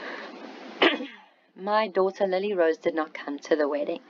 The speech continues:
She and Miss Heard were not on particularly great terms for several reasons. So Johnny's saying this again.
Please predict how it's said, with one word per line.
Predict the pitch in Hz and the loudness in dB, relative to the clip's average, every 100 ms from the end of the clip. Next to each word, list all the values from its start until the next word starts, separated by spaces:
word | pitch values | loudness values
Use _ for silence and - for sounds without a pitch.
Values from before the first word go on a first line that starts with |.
| - | -8
She | - 202 | 4 8
and | 202 175 | 8 6
Miss | 170 | 0
Heard | - 156 151 151 | 6 6 6 6
were | 151 | 2
not | 156 170 175 | 6 4 6
on | 180 170 | 2 0
particularly | - 170 170 - 170 165 | -2 0 0 4 6 4
great | 165 160 165 | 6 4 4
terms | - 175 185 196 | 2 2 2 2
for | 208 | 0
several | 196 160 151 160 | 6 4 8 6
reasons. | 170 202 185 170 - | 8 6 4 0 -2
So | - | 2
Johnny's | 196 277 330 254 | 8 8 6 0
saying | - 151 131 | -6 -8 -6
this | 127 - | -10 -10
again. | 139 - 151 180 | -8 -4 -6 -8